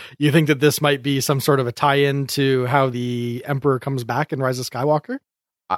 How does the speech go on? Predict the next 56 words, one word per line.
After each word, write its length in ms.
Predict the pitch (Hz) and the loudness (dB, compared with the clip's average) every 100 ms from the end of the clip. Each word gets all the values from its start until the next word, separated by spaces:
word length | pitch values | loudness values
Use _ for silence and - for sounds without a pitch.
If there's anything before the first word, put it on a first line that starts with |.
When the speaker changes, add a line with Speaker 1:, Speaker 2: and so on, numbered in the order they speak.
| - | -2
Speaker 2:
that's, 340 | 117 131 - | 2 2 2
that's 260 | 156 170 - | 2 2 4
one 200 | 160 202 | 6 8
of 60 | 156 | 8
my, 280 | 143 127 - | 8 6 4
<laughs> 60 | 131 135 | 4 4
one 180 | 135 160 | 6 6
of 80 | 185 | 6
my 200 | 151 139 | 4 4
areas 400 | 117 120 123 113 | 6 6 6 4
of 100 | 104 | 2
thinking 380 | - 107 113 104 | 2 2 2 0
is 100 | 95 | 2
that 180 | 107 - | 0 4
this 360 | 131 - - - _ _ - | 4 4 -4 -14 _ _ 2
is 300 | 120 123 - - - | 4 4 2 -12 2
potentially 960 | 135 - - 135 139 - 127 117 113 | 2 2 0 2 2 2 4 6 6
that. 540 | 87 85 82 - - - - - - | 4 0 0 -2 -10 -20 -20 -20 -4
So 180 | - 127 | 2 4
maybe 360 | 127 143 190 | 6 6 6
at 100 | 185 | 4
this 200 | 147 147 | 4 0
point, 340 | - - 110 - | 0 2 2 4
'cause 140 | 151 | 4
we 80 | 185 | 8
don't 160 | 320 175 | 8 8
know 140 | 170 | 6
exactly 760 | 113 117 107 120 147 - 139 | 4 2 2 2 0 4 6
when, 640 | 120 104 113 117 113 110 110 _ - _ - | 6 6 6 6 6 4 2 _ -20 _ -2
uh, 220 | 107 92 | 2 4
or 40 | 107 | 2
exactly 440 | 107 131 156 123 | 4 0 2 0
how 200 | 110 123 | 2 2
long 340 | 110 107 113 | 4 6 4
ago 220 | 110 107 104 | 4 2 4
the 200 | 98 107 | 4 2
Empire 420 | 98 104 101 90 | 2 0 0 0
has 160 | 92 | -2
died 320 | - 123 170 98 | 0 2 4 2
in 100 | 95 | 2
The 60 | |
Mandalorian 500 | 92 87 87 156 156 | 2 2 4 4 4
at 120 | 78 | 2
this 140 | 80 - | -4 -8
point. 280 | - 76 78 | -4 -2 0
I 40 | |
Speaker 1:
Yeah, 40 | |
Speaker 2:
don't 140 | 82 220 | 2 2
Speaker 1:
we 60 | 131 | 2
Speaker 2:
think 140 | 101 | 0
Speaker 1:
do. 40 | |
Speaker 2:
that's 180 | 95 - | -2 -4
been, 360 | - 92 87 85 | -2 -2 -2 0
we 140 | 127 | 2
do 140 | 127 127 | 4 4
know 180 | 127 | 4